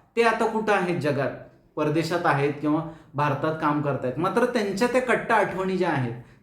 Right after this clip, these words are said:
त्याही लेखकांनी उत्तमरित्या यात लिहिलेल्या आहेत. हे पुस्तक नक्की वाचण्यासारखं आहे. जर तुम्ही पुण्याचे असाल आणि खवय्ये असाल, तर हे पुस्तक नक्की वाचा. मात्र हे पुस्तक वाचताना जेवण झालेलं आहे याचं बघा,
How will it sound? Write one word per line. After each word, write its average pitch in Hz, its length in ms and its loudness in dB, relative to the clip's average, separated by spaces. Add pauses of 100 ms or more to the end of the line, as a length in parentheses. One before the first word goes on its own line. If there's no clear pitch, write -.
(120)
त्याही 233 300 2
लेखकांनी 185 400 2
उत्तमरित्या 160 600 -2 (280)
यात 131 160 -2 (280)
लिहिलेल्या 117 460 0
आहेत. 101 200 -14 (1300)
हे 247 80 4
पुस्तक 254 400 2
नक्की 233 300 2
वाचण्यासारखं 220 520 2
आहे. 131 200 0
जर 196 120 4
तुम्ही 233 240 2
पुण्याचे 214 460 0
असाल 175 340 0 (640)
आणि 165 160 0 (100)
खवय्ये 214 380 6
असाल, 139 400 0
तर 147 40 -4
हे 165 100 0
पुस्तक 175 400 -4
नक्की 190 320 -2
वाचा. 208 320 0 (320)
मात्र 190 260 0
हे 208 200 4
पुस्तक 233 420 -2
वाचताना 170 440 0 (360)
जेवण 220 380 8
झालेलं 208 380 2
आहे 165 200 0
याचं 156 240 -4
बघा, 123 200 -4